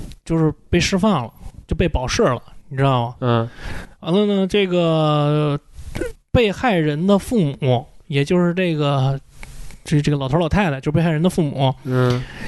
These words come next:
Speaker 1: 一直在上诉，一直在找这个女的，但是他们当时并不知道这个女的已经怀了他们儿子的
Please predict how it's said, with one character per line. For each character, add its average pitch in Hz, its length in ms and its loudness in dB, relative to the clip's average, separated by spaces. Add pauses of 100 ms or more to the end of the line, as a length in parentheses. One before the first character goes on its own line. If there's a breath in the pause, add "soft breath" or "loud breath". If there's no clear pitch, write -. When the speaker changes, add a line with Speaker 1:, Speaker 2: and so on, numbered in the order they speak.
(140 loud breath)
Speaker 1:
一 202 160 -2
直 165 220 -2
在 208 100 2
上 165 280 2
诉， 151 180 -2
一 160 100 0
直 156 140 4
在 185 140 2
找 151 180 -4
这 143 60 2
个 151 80 2
女 139 100 -2
的， 139 80 -4
但 160 100 4
是 165 60 0
他 170 140 0
们 185 100 2
当 190 140 2
时 196 80 2
并 190 240 0
不 147 80 -2
知 160 80 2
道 160 120 2
这 160 80 2
个 156 60 2
女 139 140 -2
的 139 100 0
已 151 60 0
经 135 120 2
怀 131 240 0
了 160 120 2
他 156 100 2
们 147 100 0
儿 135 80 2
子 151 160 2
的 139 200 2